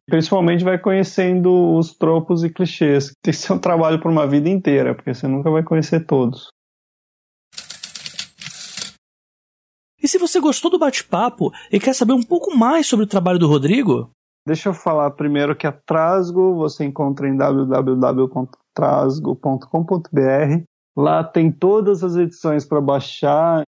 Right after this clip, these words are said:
Speaker 1: e ler em epub, mob ou P D F. E você também tem os links pra mandar os contos, tem lá tudo explicadinho. Além disso, eu tenho o meu site pessoal, que é o rodrigo van campen ponto com ponto b r, que é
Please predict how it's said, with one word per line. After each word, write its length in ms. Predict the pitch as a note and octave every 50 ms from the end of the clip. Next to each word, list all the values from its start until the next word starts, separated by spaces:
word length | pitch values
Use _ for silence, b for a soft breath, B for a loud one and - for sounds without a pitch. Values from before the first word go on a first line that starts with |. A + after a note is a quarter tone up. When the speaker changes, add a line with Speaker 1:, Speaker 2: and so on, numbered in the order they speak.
| -
Speaker 1:
e 100 | - C#3+
ler 380 | C#3 C3 C3 C#3 D3+ E3 E3+ E3
em 140 | D3 C#3 C#3
epub, 460 | C#3 C#3 - D#3+ D#3 E3 F3 E3 C#3+ C#3
mob 420 | C3+ C3 C3 C3+ C#3 D3 D3+ C#3+ C#3+
ou 80 | C3+
P 140 | C#3 D3 C#3+
D 120 | C3 C#3
F. 540 | C#3 C3+ C#3 C#3+ D3 D#3+ E3+ E3+ - - A3 G#3
E 140 | D#3+ D#3
você 480 | D#3 D3 D3+ D#3 E3 D#3+ - - - D#3+
também 460 | D3+ - F3 D#3 D3+ D3 D3+ D3+ D3
tem 220 | C#3+ - D#3 D3+ D3
os 160 | D3 C3+ C#3+
links 520 | C#3+ C#3 C#3+ D3+ D#3 D3+ - D#3 C3+ C3+
pra 380 | - _ - C#3 C3+ C3 C3 C3
mandar 480 | C3 C3 C3+ C3 C3+ B2+ C3 C3 C3
os 140 | C#3 C3 -
contos, 640 | - - D#3 D3+ D#3+ E3 E3+ D#3+ - - D3 C#3 -
tem 440 | _ - D3+ C#3 C3 C3 C3 C3 C3
lá 180 | C3+ C#3 C#3 C3+
tudo 180 | C#3 - C#3
explicadinho. 680 | C3+ C#3 - - C#3+ - D3+ C#3+ C3+ D3+ A#2+ - D3+ C#3 - _ _ _ _ _
Além 300 | - E3 F#3+ G3+ G#3 G#3
disso, 800 | F3+ G#3 A#3+ C4 G#3 - - - C4 C4 C4 C4 C4 A#3+ F#3 - -
eu 180 | F3+ F#3 F#3+
tenho 440 | F3+ F#3 _ - E3+ E3 E3 E3 D#3+
o 20 | D#3
meu 180 | D#3 D3+ D3
site 320 | C#3+ - D#3 D3 C#3 - -
pessoal, 560 | - D3 C3+ - - - C#3+ C#3 C#3+ C#3 C#3
que 140 | C#3+ - D3+
é 80 | C#3 C#3
o 140 | C#3 C#3
rodrigo 440 | B2 C3 C#3+ C3 C#3 C#3 C3+ C3 C3+ C3
van 220 | C3+ C3+ C3 C3
campen 520 | C3 - C#3+ C#3+ D3 D#3 D3 - D#3 D3+
ponto 340 | C#3+ - - C3+ B2+ B2+ -
com 180 | - - C3+ C3
ponto 320 | B2 - C#3 C3+ C#3 -
b 120 | D3 F3 G3+
r, 640 | F#3+ D#3+ C#3+ C#3+ C#3+ D3 E3+ F3 F3+ A3+ C4 C4 C4+ _
que 180 | - F#3 F#3+ F3
é 160 | E3 E3 D#3+